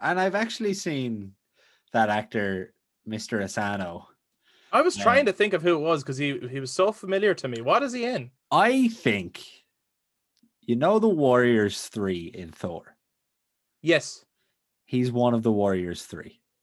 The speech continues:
Speaker 2: Oh, is that who he is?
Speaker 1: He's the guy who stands up to Hel-, Hela.
Speaker 2: Yes, I know. Yeah, I know who you're thinking of.
Speaker 1: Uh, and he's got the mace with the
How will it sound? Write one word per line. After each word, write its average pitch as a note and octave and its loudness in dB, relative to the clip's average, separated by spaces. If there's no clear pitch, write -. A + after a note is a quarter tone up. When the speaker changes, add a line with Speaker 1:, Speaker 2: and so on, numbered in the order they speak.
Speaker 2:
Oh, C#3 -4
is D3 -4
that F3+ 2
who C4 -2
he C#4+ -2
is? C#3 -4
Speaker 1:
He's A#2 0
the B2+ -2
guy D3+ 2
who D#3+ -2
stands B2+ 0
up G#2+ -2
to F2+ -4
Hel-, F#2 -8
Hela. F#2 -8
Speaker 2:
Yes, C3+ -6
I C3 -6
know. C3 -2
Yeah, A#2+ -6
I A#2+ -6
know B2+ -2
who B2 -4
you're C3 -2
thinking B2 -8
of. A#2 -12
Speaker 1:
Uh, A#2+ -2
and G2+ 0
he's G2+ -4
got A2 -2
the A2+ -2
mace G#2+ -4
with A2+ -6
the A2 -8